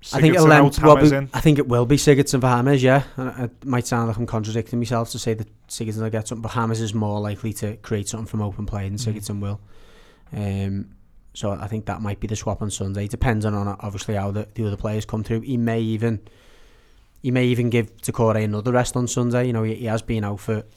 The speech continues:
Speaker 1: he, he's, he's come back remarkably quickly, so it may be a case that two games in three days is a, a little bit too much
Speaker 2: And we
Speaker 1: for
Speaker 2: play
Speaker 1: him.
Speaker 2: again Wednesday.
Speaker 1: Exactly, so he, he may come back out. I think that might be the more likely change, that he comes out and we play Sigurdsson and Hammers,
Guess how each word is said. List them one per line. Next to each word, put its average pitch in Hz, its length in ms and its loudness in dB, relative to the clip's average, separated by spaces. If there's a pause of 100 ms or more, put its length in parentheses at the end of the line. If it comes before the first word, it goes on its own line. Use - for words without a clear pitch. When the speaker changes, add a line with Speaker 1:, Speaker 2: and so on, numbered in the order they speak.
(180)
Speaker 1:
he, 117 180 -14
he's, 123 140 -6 (100)
he's 117 120 -8
come 127 240 -2
back 110 200 0
remarkably 110 560 0
quickly, 117 460 -4 (100)
so - 140 -6
it - 80 -6
may 113 160 -4
be 113 100 -2
a 107 40 -4
case 110 240 -4
that 107 160 -12
two 117 220 0
games 104 360 -4
in 107 80 -4
three 110 240 -4
days 104 280 -6
is 107 160 -4
a, 104 120 -4 (420)
a 110 80 -4
little 113 180 -4
bit 110 120 -4
too 117 160 -4
much 107 160 -2
Speaker 2:
And 123 60 -4
we 123 40 0
Speaker 1:
for 117 80 2
Speaker 2:
play 120 120 2
Speaker 1:
him. 123 40 0
Speaker 2:
again 117 260 -4
Wednesday. 117 480 -8 (600)
Speaker 1:
Exactly, 117 440 0
so 139 100 0
he, 139 140 4
he 156 100 2
may 143 220 6
come 143 240 2
back 127 200 6
out. 117 300 2
I - 80 -8
think 123 160 -2
that 123 140 -4
might 120 220 -2
be 127 80 0
the 123 80 0
more 123 200 0
likely 117 300 -2
change, 117 300 -4
that 117 100 -4
he 113 80 -2
comes 113 260 -4
out 107 220 -4
and 123 80 -4
we - 20 -2
play 113 160 -4
Sigurdsson 107 500 -4
and 101 120 -4
Hammers, 110 440 -2